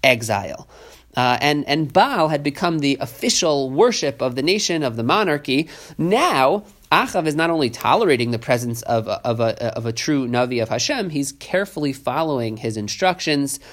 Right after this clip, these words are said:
and, uh, and he's even willing to follow his instructions in a seemingly helpless situa-, hopeless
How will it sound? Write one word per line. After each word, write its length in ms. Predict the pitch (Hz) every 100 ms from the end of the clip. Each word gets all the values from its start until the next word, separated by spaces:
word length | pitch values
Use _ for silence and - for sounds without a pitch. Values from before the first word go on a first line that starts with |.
| - - -
and, 300 | 135 135 131
uh, 320 | 127 127 127 -
and 260 | 135 131 -
he's 240 | 143 147
even 360 | 170 196 180 160
willing 300 | 185 160 147
to 200 | 147 123
follow 360 | 160 165 160
his 120 | 151
instructions 640 | 147 151 285 - 175 160 -
in 220 | 156 151
a 140 | 143 139
seemingly 460 | - 196 165 139
helpless 420 | 151 165 151 135
situa-, 300 | 131 147 156
hopeless 600 | - 185 - 123 113 -